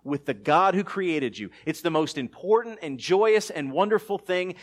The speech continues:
that could ever happen to any human being at any time. Sin gets in the way of that. Jesus Christ came to remove the barrier. He's taking old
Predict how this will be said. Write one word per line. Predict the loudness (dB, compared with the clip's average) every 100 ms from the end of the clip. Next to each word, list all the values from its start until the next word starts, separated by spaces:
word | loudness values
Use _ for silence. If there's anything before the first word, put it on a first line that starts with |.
| -2
that | -2
could | -2 -2
ever | 0 2 2
happen | 0 -2 -2 -6
to | -8 -8
any | -4 -4
human | -4 -6 -6 -4
being | -4 -4 -10 -12 -4
at | -2
any | 0 -2
time. | -4 -8 -8 -12 _ _ _ _ _ _ _
Sin | -12 -6 0 2 2 -2 -8
gets | 2 2 2 0
in |
the | 0
way | 0 4 6 4
of | 2
that. | -4 -8 -10 -18 -20 _ _ _ _ _ _
Jesus | -6 -6 -4 -6 -8
Christ | -4 0 0 -2 -8
came | -6 -6 -6
to | -8 -10
remove | -8 -6 -6 -6
the | -6
barrier. | -2 -2 -4 -8 -12 _ _ _ _ _ _ _ _
He's | -18 -10
taking | -8 -8 -6
old | 0 0 0 -4 -14